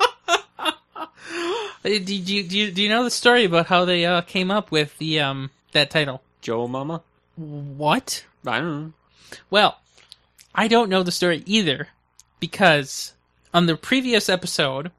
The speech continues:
Speaker 1: I sent them in feedback, right? With me so far?
Speaker 2: Mm-hmm.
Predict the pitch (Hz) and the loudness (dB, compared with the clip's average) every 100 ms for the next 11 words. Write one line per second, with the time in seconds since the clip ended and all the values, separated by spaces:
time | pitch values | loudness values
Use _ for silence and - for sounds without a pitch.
0 | _ - 160 196 185 180 160 151 208 156 | _ -4 -2 -2 -2 -2 -4 -2 -4 -4
1 | - - _ _ _ _ - 151 180 - | -6 -14 _ _ _ _ -4 -2 -2 -12
2 | _ _ - 147 151 160 175 - 185 143 | _ _ -14 -10 -4 -4 -2 0 -2 -2
3 | 123 | -8